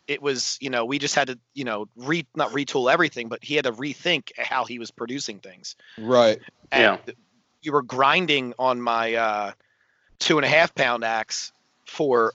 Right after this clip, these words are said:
Speaker 1: a little while because we didn't, the, it was overweight. It was like
Speaker 2: Yeah, the billet was a little heavier than when you
Speaker 1: Yeah.
Speaker 2: started.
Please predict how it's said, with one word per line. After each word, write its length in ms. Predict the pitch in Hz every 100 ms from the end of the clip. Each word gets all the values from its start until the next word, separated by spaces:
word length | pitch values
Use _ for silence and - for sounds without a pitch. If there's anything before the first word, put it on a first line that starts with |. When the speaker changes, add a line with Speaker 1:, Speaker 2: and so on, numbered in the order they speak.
| -
Speaker 1:
a 60 |
little 260 | 131 151 131
while 320 | 135 165 135
because 340 | 123 - 127 120
we 100 | 127
didn't, 220 | 131 120 _ _ _ - _ _ _ _ _ _ _
the, 300 | 117 113 113
it 80 | 127
was 200 | 131 117
overweight. 500 | 147 135 123 143 135 _
It 60 | 127
was 140 | 120
like 80 | 123
Speaker 2:
Yeah, 120 | 131
the 80 | 117
billet 320 | 107 139 120
was 160 | 110 107
a 60 |
little 200 | 107 107
heavier 320 | 101 113 101 98
than 200 | 95 95 _
when 140 | 98
you 60 | 131
Speaker 1:
Yeah. 60 |
Speaker 2:
started. 320 | 107 90 82